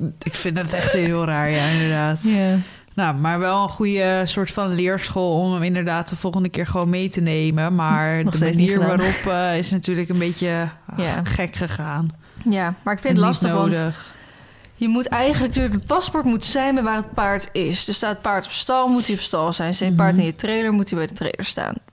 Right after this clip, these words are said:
Speaker 2: Maar ik weet niet hoor, maar dat zit bij mij niet in mijn systeem. Dat ik elke keer als ik met die paarden op pad ga,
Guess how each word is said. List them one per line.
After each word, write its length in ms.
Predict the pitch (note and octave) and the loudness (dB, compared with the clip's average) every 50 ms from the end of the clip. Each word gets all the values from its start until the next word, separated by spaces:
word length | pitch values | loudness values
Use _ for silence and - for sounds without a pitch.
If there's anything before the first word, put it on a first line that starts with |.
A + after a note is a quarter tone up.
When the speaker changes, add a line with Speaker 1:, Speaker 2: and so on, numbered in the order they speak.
| _ | _
Speaker 2:
Maar 300 | - G3+ G#3 G3+ F#3+ - - - _ _ - | -4 -2 0 0 -2 -4 -6 -14 _ _ -6
ik 160 | B3 G#3+ G#3 - - - - | -6 -6 -6 -8 -10 -6 -2
weet 220 | G#3 G#3+ B3 A3+ | -2 0 2 2
niet 100 | A3 F#3 | 2 2
hoor, 140 | F3 F3+ F#3+ | 2 2 2
maar 320 | F#3+ F#3+ F#3 F#3 - - - | 2 2 2 2 0 -2 -6
dat 180 | - G#3 F#3+ F#3 | -6 -4 -4 -2
zit 180 | - A3+ G3 F3+ | -2 -2 0 0
bij 100 | F#3+ F#3 | 2 2
mij 240 | F#3+ G3 G#3+ A3+ | 2 2 2 2
niet 220 | A3+ G#3 G#3 F#3+ - | 2 2 2 0 0
in 140 | - G3+ F3+ | 0 0 0
mijn 200 | E3+ E3+ F3+ F#3+ | 2 2 0 0
systeem. 640 | - F#3+ F#3 - - A3 G3+ F3 D3+ D#3 E3+ F#3+ - - _ _ - | 0 0 -2 -2 0 0 0 0 0 -2 -2 -4 -6 -10 _ _ -6
Dat 140 | - G3+ G3 | -4 -2 -2
ik 100 | G3 - - - | -4 -6 -8 -6
elke 260 | - A3+ A#3 B3+ - | -2 -2 0 0 0
keer 120 | - B3 A3 | 0 -2 -2
als 80 | A3 | -2
ik 60 | - | 0
met 80 | A3 G3+ | -2 -2
die 100 | G3 F#3+ | -2 -2
paarden 360 | - G3 F#3 G3 A3 G#3 G3+ | -2 -2 -2 -2 -2 -2 -4
op 60 | G3 | -2
pad 220 | - G3 F#3 F#3 - | -2 -2 -4 -4 -4
ga, 240 | - F#3+ F#3 - | -4 -4 -4 -4